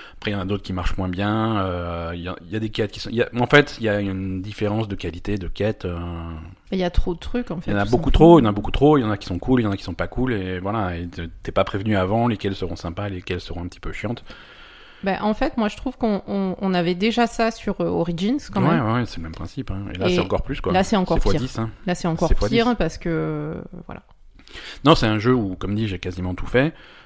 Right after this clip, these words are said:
Speaker 1: Euh, ça m'a pris au chrono tout rond cent heures.
Speaker 2: Mhm.
Speaker 1: Cent heures de jeu, c'est, c'est beaucoup.
Speaker 2: C'est beaucoup.
Speaker 1: C'est beaucoup. Soixante heures, c'est beaucoup.
Speaker 2: Non,
Speaker 1: Donc
Speaker 2: après,
Speaker 1: cent,
Speaker 2: euh,
Speaker 1: euh,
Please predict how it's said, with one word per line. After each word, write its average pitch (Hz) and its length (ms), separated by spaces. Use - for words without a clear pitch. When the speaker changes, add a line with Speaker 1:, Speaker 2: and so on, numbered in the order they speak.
Speaker 1:
Euh, 87 360
ça 85 160
m'a 85 120
pris 120 220
au 113 100
chrono 101 360
tout - 160
rond 101 180
cent 98 240
heures. 78 220
Speaker 2:
Mhm. 156 240
Speaker 1:
Cent 95 260
heures 87 100
de 85 100
jeu, 110 160
c'est, 80 300
c'est - 160
beaucoup. - 280
Speaker 2:
C'est - 160
beaucoup. 160 160
Speaker 1:
C'est - 60
beaucoup. 156 280
Soixante 107 440
heures, 110 120
c'est - 100
beaucoup. 95 160
Speaker 2:
Non, 185 120
Speaker 1:
Donc - 80
Speaker 2:
après, 165 220
Speaker 1:
cent, 196 100
Speaker 2:
euh, 175 120
Speaker 1:
euh, 151 280